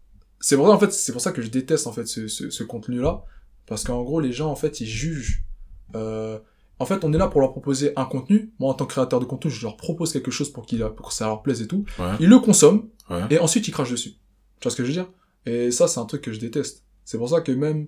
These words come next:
Speaker 1: ce concept-là, je l'ai arrêté pour ce genre de choses, en fait. C'est pas parce que je, c'est pas parce que je ne voulais plus le faire ou quoi que ce soit. C'est parce qu'il y avait aussi ce fait de dire, euh, «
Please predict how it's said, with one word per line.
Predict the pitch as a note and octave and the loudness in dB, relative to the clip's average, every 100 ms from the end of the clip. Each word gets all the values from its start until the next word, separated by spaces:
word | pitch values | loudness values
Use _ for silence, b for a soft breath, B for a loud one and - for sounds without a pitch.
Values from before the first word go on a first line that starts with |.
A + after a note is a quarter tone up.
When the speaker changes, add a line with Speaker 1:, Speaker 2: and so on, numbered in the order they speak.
| - b b | -10 b b
Speaker 1:
ce | - | -10
concept-là, | B2 C3 C3+ - D#3 | -8 -4 -2 2 2
je | A#2+ | 2
l'ai | |
arrêté | A#2 A#2 A#2 D#3 | -2 -2 -2 -2
pour | D#3+ - A2 | -4 -8 -8
ce | - | -6
genre | A2+ D3+ | -6 -6
de | A#2 | -6
choses, | - C#3 | -4 -4
en | A2 | -6
fait. | - G#2 _ _ | -12 -16 _ _
C'est | - | 4
pas | D3+ | 6
parce | G3+ - | 6 4
que | |
je, | D#3+ C3+ C3 B | 2 2 -4 B
c'est | - | -2
pas | E3 | 0
parce | F#3 | 2
que | F3 | 2
je | C#3 | 2
ne | C3+ | 2
voulais | C3+ C#3 | 2 0
plus | - | 0
le | C3 | 0
faire | C3 | 0
ou | |
quoi | A#2 | 0
que | G#2 | -6
ce | |
soit. | - C3 B2 b b | 0 -2 -2 b b
C'est | - | -8
parce | - - | -4 2
qu'il | |
y | D3 | 2
avait | B2 | 2
aussi | B2+ - | 0 -2
ce | - | -6
fait | A#2+ D3+ | 0 0
de | A#2+ | 0
dire, | A#2 C#3 C#3+ - _ _ _ - | -2 0 -2 -4 _ _ _ -10
euh, « | A2+ | -8